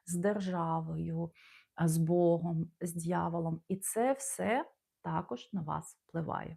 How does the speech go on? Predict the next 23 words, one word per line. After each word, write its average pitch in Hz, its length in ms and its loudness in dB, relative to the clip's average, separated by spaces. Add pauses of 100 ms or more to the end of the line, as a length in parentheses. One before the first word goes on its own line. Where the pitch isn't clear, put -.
Уявіть, 170 500 2
та, 240 200 0
і 202 60 -4
скільки 196 380 -2
можна 190 320 4
ходити 190 440 -2
в 165 60 -8
звичайну 170 680 -2 (440)
терапію, 254 640 2
але 170 200 -2
ви 214 240 -2
це 196 220 -8
можете 185 480 -6
не 175 360 -4
знайти. - 800 -8 (1040)
Це 233 480 8
другий 160 500 4
рівень. - 340 -6
Далі 226 260 6
в 277 60 2
нас 233 440 0
йде 196 300 0
м-, 190 200 -2